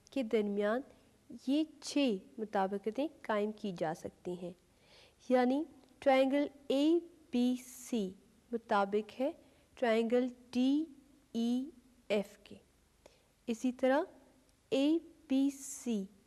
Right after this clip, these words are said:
मुताबिक है डीएफ़ई के, या ट्रायंगल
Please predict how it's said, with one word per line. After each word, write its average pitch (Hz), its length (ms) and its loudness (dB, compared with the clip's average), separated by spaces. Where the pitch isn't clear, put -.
मुताबिक 202 580 -2
है 294 120 2
डीएफ़ई - 1800 -2
के, 269 160 -2
या 294 220 6
ट्रायंगल 269 440 4